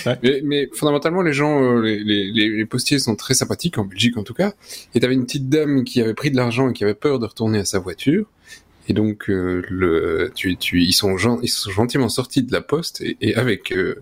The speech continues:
Speaker 2: ils ont été, euh, l'accompagner jusqu'à sa voiture parce qu'elle avait peur de se faire, elle avait cinquante mètres à faire, hein.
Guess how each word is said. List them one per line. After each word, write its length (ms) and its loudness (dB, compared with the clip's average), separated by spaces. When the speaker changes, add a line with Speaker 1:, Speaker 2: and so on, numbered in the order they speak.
Speaker 2:
ils 160 2
ont 60 4
été, 240 0
euh, 200 0
l'accompagner 480 -2
jusqu'à 300 -2
sa 140 -2
voiture 340 -4
parce 140 -6
qu'elle 140 2
avait 100 -2
peur 160 -2
de 60 -16
se 120 -8
faire, 160 -2
elle 80 2
avait 100 2
cinquante 300 -2
mètres 180 -2
à 40 -4
faire, 240 -2
hein. 80 -8